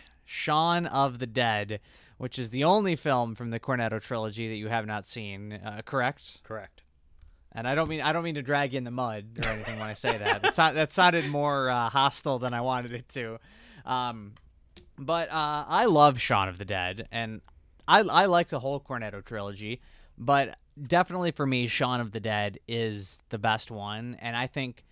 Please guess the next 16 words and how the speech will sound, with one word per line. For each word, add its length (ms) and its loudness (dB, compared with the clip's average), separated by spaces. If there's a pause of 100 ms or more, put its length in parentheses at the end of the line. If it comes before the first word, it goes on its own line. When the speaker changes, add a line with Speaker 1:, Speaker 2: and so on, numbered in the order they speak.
(480)
Speaker 1:
simple 420 -4
reason 300 0
is, 360 -6 (1040)
while 220 4
I 140 4
love 260 2
Hot 260 0
Fuzz 320 0
and 220 -6
The 60 -6
World's 320 -4
End, 360 -8 (340)
Shaun 360 -2
of 100 -6
the 60 -6
Dead 440 -4